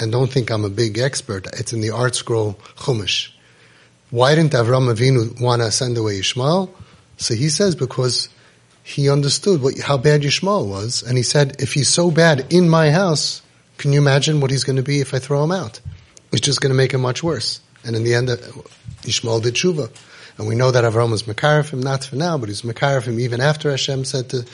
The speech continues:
send him away. He went to look for him, and he brought him back. By the Akedah, he was there. He did tshuva in the end. This is what we find from the Chazon Ish. The Chazon Ish said that, why didn't Noach, Noach had a son. Son did something really bad in the Teva. He broke the rules,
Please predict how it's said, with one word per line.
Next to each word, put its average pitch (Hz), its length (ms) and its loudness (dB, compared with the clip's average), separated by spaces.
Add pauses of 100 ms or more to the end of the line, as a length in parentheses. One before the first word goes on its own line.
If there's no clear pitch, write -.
(280)
send 127 240 0
him 127 100 2
away. 120 160 4
He 107 80 0
went 107 220 -2
to 123 60 -4
look 156 160 2
for 151 140 2
him, 131 80 2
and 110 100 -2
he 101 40 -4
brought 95 200 -8
him 98 100 -6
back. 151 240 4
By 107 120 2
the 101 80 0
Akedah, 160 440 4
he 151 100 4
was 139 180 2
there. 139 240 2 (100)
He 170 60 -4
did 196 160 -2
tshuva 202 220 0
in 185 60 2
the 175 100 0
end. 151 160 -4 (1700)
This 131 520 0
is 175 120 2
what 165 140 6
we 156 140 4
find 151 340 2
from 135 240 -2
the 123 60 -2
Chazon 139 360 2
Ish. 139 140 2
The - 80 -4
Chazon 135 340 2
Ish 160 160 2
said 151 280 2
that, 123 320 -4 (520)
why 135 220 4
didn't 151 200 2
Noach, 131 600 2
Noach 135 300 0
had 135 140 0
a 123 40 0
son. 120 380 0 (600)
Son 143 260 0
did 127 160 -2
something 127 320 -2
really 131 240 2
bad 123 240 2
in 120 80 -4
the 123 80 -4
Teva. 123 280 0
He 98 60 -4
broke 117 280 -4
the 131 100 -4
rules, 123 420 -4